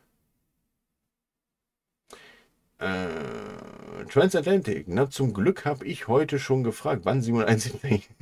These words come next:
<laughs> Mister Crypto, Cointelegraph, Morgan Stanley, Beats Up First, Bitcoin E T F. Ach du Schande, jetzt wollen die auch noch mitmachen. Na gut.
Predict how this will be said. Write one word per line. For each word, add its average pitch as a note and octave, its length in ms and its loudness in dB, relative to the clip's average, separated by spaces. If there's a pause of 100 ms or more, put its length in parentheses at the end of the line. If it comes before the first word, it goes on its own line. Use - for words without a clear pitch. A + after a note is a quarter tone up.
<laughs> C#3 160 0 (720)
Mister A#2 300 -2
Crypto, - 600 -2
Cointelegraph, A#2 840 0 (120)
Morgan B2 420 0
Stanley, B2+ 580 -2
Beats - 380 -8
Up C3 240 -2
First, F3 640 -4
Bitcoin A#2 380 0
E C#2+ 100 -6
T - 140 -6
F. - 160 -4
Ach - 180 -2
du E2+ 180 -6
Schande, F2 480 0
jetzt D#2+ 160 0
wollen F#2 140 0
die F2+ 80 0
auch G#2 80 0
noch G#2+ 120 4
mitmachen. F#2 420 -2
Na F2+ 140 0
gut. G#2+ 220 2